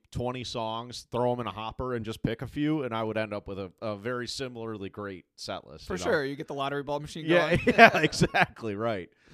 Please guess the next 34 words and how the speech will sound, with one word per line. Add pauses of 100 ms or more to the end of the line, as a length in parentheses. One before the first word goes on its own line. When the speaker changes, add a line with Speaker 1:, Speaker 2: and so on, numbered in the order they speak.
(300)
Speaker 1:
Um,
what
I
do
like
for
the
opener
and
the
encore
opener (360)
is
songs
that
have
that
section
that
Barry
just
opens,
uh,
by
himself.
It's,
it's
kind
of
a
Speaker 2:
Okay.
Speaker 1:
quiet,
buzzy,
like,